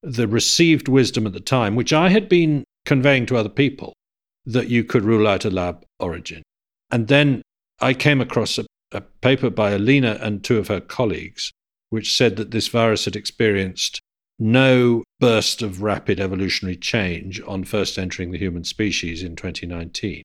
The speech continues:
which is surprising 'cause the original sars had shown that, and most viruses do that. They have to evolve pretty fast to suit the new host. And she also tipped me off that the Chinese had now ruled out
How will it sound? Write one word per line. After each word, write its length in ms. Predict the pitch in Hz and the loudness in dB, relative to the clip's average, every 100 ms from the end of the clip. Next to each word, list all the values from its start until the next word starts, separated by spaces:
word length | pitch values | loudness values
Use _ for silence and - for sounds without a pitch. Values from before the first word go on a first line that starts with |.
| _ _ _ _ _ | _ _ _ _ _
which 240 | - 123 135 | 2 2 4
is 120 | 110 | 0
surprising 680 | - 101 123 104 95 87 87 | 0 0 2 2 0 -6 -6
'cause 400 | - 104 80 - _ _ _ - | -4 -2 -2 -8 _ _ _ -6
the 100 | 104 | -4
original 360 | 104 92 101 | -2 -2 -2
sars 500 | 90 - 104 92 90 - _ _ - | -2 0 0 0 -4 -8 _ _ -12
had 140 | 87 | -6
shown 280 | - 107 98 | 0 2 4
that, 200 | 98 92 | 2 0
and 120 | 92 | 0
most 220 | 101 95 | 0 -2
viruses 440 | - 90 85 - - | -2 -4 -4 -8 -2
do 180 | 127 110 | 2 2
that. 220 | 85 90 | 0 -6
They 120 | 95 | -6
have 200 | 90 - | -6 -8
to 180 | - 78 _ _ - | -12 -14 _ _ -6
evolve 380 | 104 110 95 - | 0 2 2 -2
pretty 140 | 90 | -4
fast 400 | - 101 87 - | -2 -2 -2 -6
to 60 | - | -6
suit 320 | - 98 - | -6 -6 -6
the 60 | 90 | -8
new 200 | 87 78 | -8 -8
host. 400 | 95 - - - _ _ _ _ | -10 -10 -14 -18 _ _ _ _
And 140 | 110 104 | -4 0
she 180 | - 156 | 4 6
also 260 | 135 - | 6 4
tipped 340 | 107 - 147 107 | 2 2 0 0
me 140 | 107 | 2
off 380 | 135 101 - - | 2 2 -2 -8
that 220 | 110 - | -8 -4
the 360 | 117 107 104 98 _ _ _ - | -2 -2 -2 -6 _ _ _ -4
Chinese 440 | - 131 123 107 | 2 4 4 2
had 180 | 113 - | -2 0
now 160 | 117 107 | 0 2
ruled 460 | 101 110 113 101 | 4 4 4 2
out 580 | 117 120 82 - - - | 2 2 0 -6 -10 -10